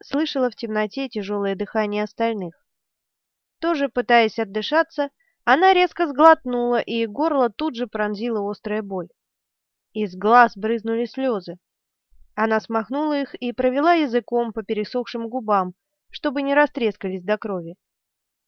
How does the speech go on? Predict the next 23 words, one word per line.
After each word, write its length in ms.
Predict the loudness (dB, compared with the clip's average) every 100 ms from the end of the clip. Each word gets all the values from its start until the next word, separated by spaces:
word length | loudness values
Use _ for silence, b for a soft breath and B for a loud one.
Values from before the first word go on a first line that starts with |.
| _ _ _
В 100 | -10
дверь 340 | -6 0 0 0
забарабанил 640 | 0 4 4 4 2 0
матрос, 560 | -2 -4 -6 -8 -12 _ _ _ _ _ _
но 140 | 2
его 260 | 2 4 0
крики 400 | 2 2 2 0
казались 460 | 0 2 2 -2 -4
сестре 400 | -6 -4 0 0
Улиции 520 | 0 -4 -4 -4 -2
лишь 240 | -2 -4
отдалённым 680 | -4 -4 -2 -2 -2 -4 -6
шумом. 480 | -8 -8 -6 -6 -8 _ _ _ _ _ _ _ 0
Она 300 | 2 4 6
даже 280 | 6 4
не 100 | 0
старалась 640 | 0 4 6 6 4 0 -4
уловить 400 | -2 0 -2 -6
смысл 380 | -8 -6 -4 -2
отдельных 560 | -2 -2 -4 -4 -6
слов. 280 | -8 -8 -8 _ _ _ _ _ _ _ _ -4
Этот 320 | -2 -2 -4
человек 580 | -2 0 2 0 -4